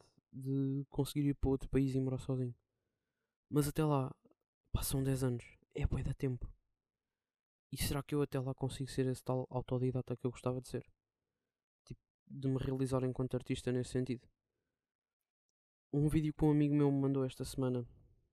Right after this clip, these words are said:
uma ted Talk. Epá, eu achei bué da interessante. Que se chama, deixa-me só ver o nome rápido, que o nome ainda é comprido.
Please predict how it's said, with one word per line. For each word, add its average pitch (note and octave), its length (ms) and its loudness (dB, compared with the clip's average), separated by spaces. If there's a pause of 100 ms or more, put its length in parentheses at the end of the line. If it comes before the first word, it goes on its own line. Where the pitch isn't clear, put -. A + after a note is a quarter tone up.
(220)
uma B2+ 240 2
ted - 220 -4
Talk. - 280 -6 (440)
Epá, C3+ 260 -6 (160)
eu D3 100 -2
achei C#3 180 -4
bué B2+ 120 -2
da B2+ 80 0
interessante. B2 460 -4 (1200)
Que D3 100 -6
se - 220 -6
chama, B2 580 -2 (100)
deixa-me C3 320 -8
só C3 120 -8
ver C3 160 -4
o B2+ 60 0
nome B2+ 220 0
rápido, B2 280 -6
que - 80 -4
o - 40 2
nome C3+ 120 2
ainda C3 120 -2
é - 40 -10
comprido. C3 560 -2